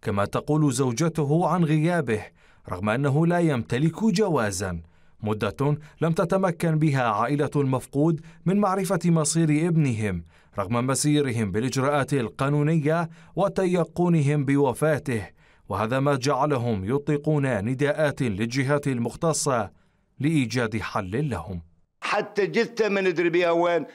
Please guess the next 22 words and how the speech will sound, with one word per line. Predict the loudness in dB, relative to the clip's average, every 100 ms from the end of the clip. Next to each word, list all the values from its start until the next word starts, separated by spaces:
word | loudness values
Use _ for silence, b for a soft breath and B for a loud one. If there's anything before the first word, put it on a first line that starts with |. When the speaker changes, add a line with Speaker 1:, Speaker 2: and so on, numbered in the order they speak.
| B -4
Speaker 2:
ما | -2 0
هل | 0
حرقت، | 0 0 0 0 -2 -2 B B B
هل | -4 0 2 4 2
ذبت | 0 0 0 -2 -2
بالماي، | -2 -2 0 0 0 0 -2 B B B _ _ -10
غر-، | -4 0 2 2 0
غرقوا | 0 0 0 0 2 2
ذبوا | 2 2 0 2
بالماي. | 2 2 0 -2
أطلب | -2 -4 0 0 0
من | 0
الله | 0 2 0
ومن | 2 0 2 0
المخلصين | 0 0 0 0 0 0 0
أن | 0 0
ي-، | 0 -2 b b _
أن | -4 0
يشوفوا | 0 0 0 2 2
له | 0
حل | 0 -2 2
لقضيتي. | 0 0 0 0 -2 -8 _